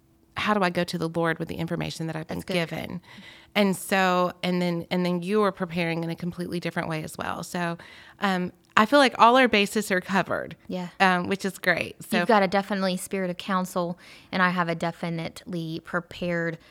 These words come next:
Speaker 2: monetary, prepare family, prepare for wealth, prepare for this, for this is coming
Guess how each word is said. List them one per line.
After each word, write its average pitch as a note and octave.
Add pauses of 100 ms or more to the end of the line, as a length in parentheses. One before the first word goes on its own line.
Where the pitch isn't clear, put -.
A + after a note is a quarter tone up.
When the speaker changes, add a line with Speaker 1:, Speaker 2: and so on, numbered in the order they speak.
(140)
Speaker 2:
monetary, E3+
prepare E3
family, E3
prepare E3+
for -
wealth, D#3+
prepare D#3
for D#3
this, D3+
for E3+
this D3+
is D3
coming D3